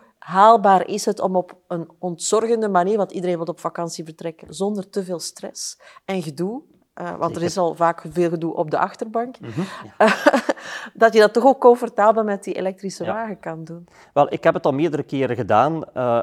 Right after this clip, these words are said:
Speaker 2: een, een afstand van meer dan duizend kilometer per dag. En, eh, met het beschikbare potentieel aan snelladers op vandaag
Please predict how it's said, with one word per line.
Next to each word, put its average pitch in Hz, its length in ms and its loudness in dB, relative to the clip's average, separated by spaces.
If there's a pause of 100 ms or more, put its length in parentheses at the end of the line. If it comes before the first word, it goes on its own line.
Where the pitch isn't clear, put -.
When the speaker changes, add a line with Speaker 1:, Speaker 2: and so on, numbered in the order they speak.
Speaker 2:
een, 123 220 -4
een 127 100 -6
afstand 135 360 -4
van 127 160 -2
meer 139 160 -2
dan 120 180 -2
duizend 120 360 -2
kilometer 123 500 -8 (100)
per 98 220 -8
dag. 120 260 2 (320)
En, 120 400 0
eh, 120 220 0
met 113 300 -4
het 110 240 -14
beschikbare 139 540 -2
potentieel 131 760 -2
aan 117 340 0
snelladers 170 840 -2
op - 160 -10
vandaag 127 480 -2